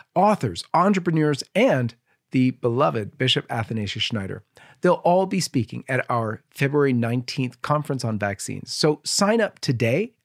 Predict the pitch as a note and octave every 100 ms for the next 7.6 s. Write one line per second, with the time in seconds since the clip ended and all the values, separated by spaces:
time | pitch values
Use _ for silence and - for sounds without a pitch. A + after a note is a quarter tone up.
0 | - B2+ B2+ A#2+ C3 G3 - - E3+ G3+
1 | F3+ - D3 - - C3+ - A#2+ A2+ G2+
2 | A#2+ A2 G2+ - - - - _ - C#3+
3 | B2+ C3 A2+ - _ - - B3+ B3+ G#2+
4 | D2 - _ B2+ C#3 C#3+ C3 A2+ A#2+ A#2+
5 | B2 B2+ - C#3+ C#3+ A#2+ F#2 F#2+ - A2+
6 | G#2 G#2+ _ _ - E3+ F#2+ D#2+ - _
7 | _ A#2 B2+ A#2 G#2+